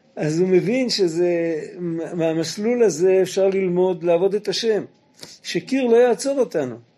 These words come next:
ואותו דבר, כל התאוות וכל ה-, כל הדברים העקומים שיש, הם נועדו ללמד אותנו ששום דבר לא יכול לעצור אותנו. זה הדבר המשכיח שיהפוך להיות הדבר המזכיר. להפך, ל-, להפוך את, להפוך את ההסתרה ל-, ל-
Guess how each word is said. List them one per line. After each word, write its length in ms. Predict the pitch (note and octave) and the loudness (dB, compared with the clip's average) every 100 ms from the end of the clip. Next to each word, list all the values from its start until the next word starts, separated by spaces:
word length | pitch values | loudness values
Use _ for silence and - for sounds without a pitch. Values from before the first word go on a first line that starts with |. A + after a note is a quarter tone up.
| _ _ _ _ _ _ F3 | _ _ _ _ _ _ -8
ואותו 440 | C#3 F3+ F3+ A#3+ | 2 4 4 6
דבר, 320 | C4 C4+ B3+ F#3+ | 6 6 2 4
כל 160 | B3 | 6
התאוות 640 | C4 B3+ A#3 G3+ B3+ A#3 F3+ | 6 6 4 6 6 4 2
וכל 360 | E3+ G#3+ A3 | 0 2 2
ה-, 280 | A3+ G#3+ G3+ F#3+ | 2 2 0 0
כל 180 | A3 A#3+ | 0 0
הדברים 380 | F#3 G3+ B3+ B3 | 0 0 0 0
העקומים 580 | G3 - G#3 B3 D4+ | 0 0 -2 0 -2
שיש, 500 | G3 F#3+ D#3+ D#3 D#3 | 0 0 0 -2 -4
הם 220 | E3 F3+ G3 | -4 -2 0
נועדו 600 | G#3 G#3+ E3+ G3+ C#4+ D#4 | 0 0 -4 -2 0 0
ללמד 540 | C4 A3 A3 A#3+ C4 | 0 0 0 -2 -2
אותנו 400 | C4+ C#4 C4+ C4 | -2 -2 -2 -4
ששום 320 | A3 - A#3 | -4 -8 -2
דבר 220 | A3+ A3 | 0 0
לא 80 | G#3+ | 2
יכול 220 | G3+ F#3+ | 0 0
לעצור 340 | F#3+ F3+ F#3 D#3 | -2 -2 -4 -4
אותנו. 320 | - C3+ A#2 A#2+ - - - - - - | -6 -8 -12 -16 -20 -20 -20 -18 -20 -8
זה 140 | F3+ | -2
הדבר 280 | F#3 F#3 B3 | 0 4 2
המשכיח 720 | C#4 C4 G#3+ - D4+ D4 B3 | 2 0 0 -2 2 2 2
שיהפוך 380 | B3 G#3 B3+ G#3+ | 0 0 0 -2
להיות 200 | C4 B3+ | -2 0
הדבר 340 | G3 F#3+ G#3+ | 0 2 2
המזכיר. 480 | G#3 F3 - G#3 C3+ - _ _ _ _ _ _ _ _ _ _ _ _ _ - | 0 -2 -4 -4 -4 -6 _ _ _ _ _ _ _ _ _ _ _ _ _ -4
להפך, 420 | G3 B3 A#3+ - | 2 2 0 -6
ל-, 200 | D#3 D#3+ | -2 -2
להפוך 460 | E3 F3+ F3+ C4 C4 | 0 -2 -2 -2 -2
את, 180 | G3 A3+ | -6 0
להפוך 440 | G#3 G3+ G3 A3+ | 0 0 -4 -6
את 120 | A#3+ | -4
ההסתרה 580 | C4+ F#3+ - G#3+ A#3 B3+ | -2 -2 -2 -2 -2 -2
ל-, 420 | G#3 F#3+ F3+ F3 | 0 0 2 0
ל- 360 | F3 F3 D3+ | -4 -4 -6